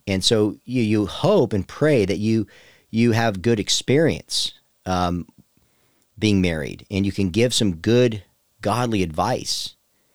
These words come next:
And that's what Paul's doing. Paul's saying to them, "God is faithful, and he has called you into the fellowship of his Son."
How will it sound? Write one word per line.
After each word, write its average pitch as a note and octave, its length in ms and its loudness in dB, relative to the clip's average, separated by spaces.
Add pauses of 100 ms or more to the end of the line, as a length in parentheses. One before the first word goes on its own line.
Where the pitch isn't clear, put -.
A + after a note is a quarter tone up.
(520)
And G#2+ 340 0
that's A2+ 340 -2
what C#3+ 140 -2
Paul's A#2+ 380 2
doing. A2+ 280 2
Paul's C#3 480 0
saying C3 520 2
to G#2+ 120 -2
them, E2+ 460 -6 (640)
"God C3 240 2
is C#3+ 120 0
faithful, B2 540 -4 (1400)
and G2+ 200 0
he A2 140 2
has C3 120 2
called C#3+ 420 2
you C#3 60 4
into A#2+ 160 0
the F#2 100 -2
fellowship B2 480 0
of G2+ 140 0
his F2+ 100 -2
Son." D#2+ 460 -2